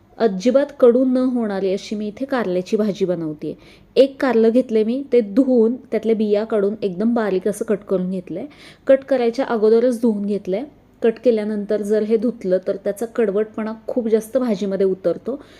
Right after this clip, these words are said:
त्यामुळे कट केल्यानंतर धुवायचं नाही. आणि याला मीठ किंवा हळद काहीच लावलं नाहीये. कट करून डायरेक्ट मी या तव्यामध्ये घातलंय.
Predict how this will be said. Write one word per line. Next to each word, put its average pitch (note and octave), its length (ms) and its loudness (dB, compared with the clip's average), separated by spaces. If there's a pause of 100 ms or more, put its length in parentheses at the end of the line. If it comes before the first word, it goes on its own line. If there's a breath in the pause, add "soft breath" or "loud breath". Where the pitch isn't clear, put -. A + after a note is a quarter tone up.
(220 loud breath)
त्यामुळे G#3+ 260 -2
कट A3+ 280 0
केल्यानंतर G#3 520 -2
धुवायचं G#3 540 2
नाही. F3+ 180 -6 (100)
आणि G#3 180 -6
याला G3+ 180 -2
मीठ G#3+ 340 0 (100)
किंवा G#3 160 -4
हळद G#3 220 -2
काहीच G3+ 400 -6
लावलं F#3+ 260 0
नाहीये. F3 300 -8 (400 loud breath)
कट A#3+ 120 4
करून B3 360 2
डायरेक्ट G#3 360 -2
मी A#3 100 0
या B3 180 -2
तव्यामध्ये F#3+ 420 2
घातलंय. F3 360 -6